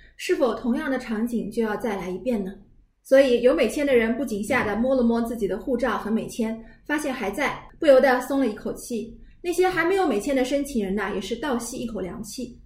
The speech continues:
接下来两国是不是会在脱钩甚至是断交的一路上一路狂奔呢？大家都不知道。现在我们发现了，自从中美两国开始互关使领馆以来呢，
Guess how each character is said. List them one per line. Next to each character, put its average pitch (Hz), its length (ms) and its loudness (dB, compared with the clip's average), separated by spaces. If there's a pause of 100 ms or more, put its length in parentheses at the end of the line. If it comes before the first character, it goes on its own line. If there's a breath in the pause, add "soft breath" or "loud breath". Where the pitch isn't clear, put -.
(240)
接 381 100 2
下 370 200 4
来 254 100 6
两 208 240 2
国 226 160 4
是 320 160 0
不 277 80 -2
是 277 280 4
会 262 200 4
在 240 220 0
脱 339 200 -4
钩 339 240 -2 (120 loud breath)
甚 320 180 0
至 262 100 0
是 269 160 -2
断 294 240 -2
交 320 200 -2
的 269 140 2
一 214 120 -2
路 233 160 -2
上 226 380 -4
一 220 100 -2
路 285 240 -2
狂 190 260 -10
奔 247 160 0
呢？ 233 160 -2 (540)
大 214 100 -4
家 214 220 -2
都 269 160 2
不 233 80 -6
知 202 160 -10
道。 - 340 -10 (220)
现 277 180 -2
在 269 200 4
我 214 40 0
们 208 140 -2
发 240 160 0
现 247 180 0
了， - 240 -6
自 330 160 -2
从 254 220 0
中 302 160 -2
美 262 140 0
两 190 180 -2
国 208 180 -4
开 262 200 -2
始 233 200 -4
互 254 280 -2
关 269 240 2
使 233 180 -4
领 226 140 0
馆 226 260 0
以 190 60 -2
来 185 160 -6
呢， 214 240 -4